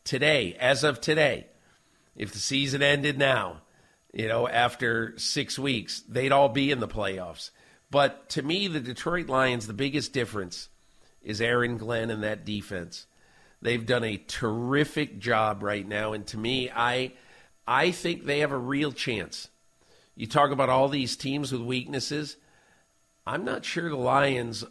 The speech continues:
other than, you know, possibly injuries at running back right now,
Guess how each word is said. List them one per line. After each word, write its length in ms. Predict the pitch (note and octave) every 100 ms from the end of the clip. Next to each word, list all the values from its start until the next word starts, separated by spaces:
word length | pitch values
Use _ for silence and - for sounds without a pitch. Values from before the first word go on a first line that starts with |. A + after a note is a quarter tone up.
| -
other 460 | B2+ D3+ D#3+ C#3 C3
than, 580 | A#2+ A#2 A2+ A2+ G#2 G#2 - - -
you 160 | C3+
know, 160 | C3 A2
possibly 920 | A2 C3 C3 B2+ C3+ G#2+ B2 A#2+ A#2 -
injuries 760 | C3 D#3 C#3 C3+ C3 B2 A#2+
at 160 | B2+ G#2
running 380 | A2+ A#2+ B2+ B2+
back 400 | G#2 E2 C#2+ - _ _ _
right 320 | - G2+ G#2+
now, 380 | G#2 G#2+ G2 E2